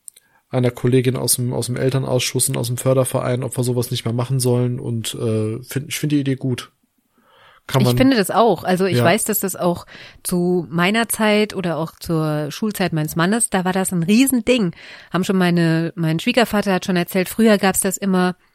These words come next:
Speaker 2: so ein Elterntreff und, ähm, dann hat man sich ausgetauscht und auch immer mal wieder getroffen und so
Speaker 1: Ja.
Speaker 2: ein Stammtisch und so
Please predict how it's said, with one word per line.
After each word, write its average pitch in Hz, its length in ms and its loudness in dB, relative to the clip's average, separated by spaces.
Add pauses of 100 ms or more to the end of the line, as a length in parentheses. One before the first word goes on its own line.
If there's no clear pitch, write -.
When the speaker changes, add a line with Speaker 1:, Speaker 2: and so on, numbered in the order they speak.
(140)
Speaker 2:
so 165 140 -8
ein 165 80 -4
Elterntreff 196 1080 0
und, 175 500 0
ähm, 165 240 0
dann 165 160 2
hat 175 140 -2
man 170 100 2
sich - 220 -6
ausgetauscht 190 840 2
und 175 120 -4
auch 160 180 -2
immer 220 160 4
mal 175 180 2
wieder 175 200 2
getroffen 208 720 0
und 175 160 -2
so 120 80 0
Speaker 1:
Ja. - 60 0
Speaker 2:
ein 104 80 -2
Stammtisch 214 880 -2
und 196 200 0
so 196 260 2